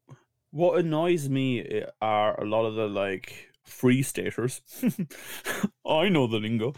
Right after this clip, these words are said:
<laughs> A lot of the fr-, um, people from the Republic, and it's usually people younger, or it's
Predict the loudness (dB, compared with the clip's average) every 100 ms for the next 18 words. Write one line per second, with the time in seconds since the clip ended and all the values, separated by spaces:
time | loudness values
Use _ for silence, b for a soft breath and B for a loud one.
0 | -10 -4 2 2 2 0 2 2 4 4
1 | 2 0 -6 -6 -2 0 0 0 -2 -8
2 | _ _ -4 -2 -2 -4 -4 -2 -2 0
3 | -4 -4 b b _ _ _ -2 -2 -2
4 | -6 -6 -2 0 0 -4 -8 _ -8 -6
5 | -2 0 0 2 2 2 -2 -2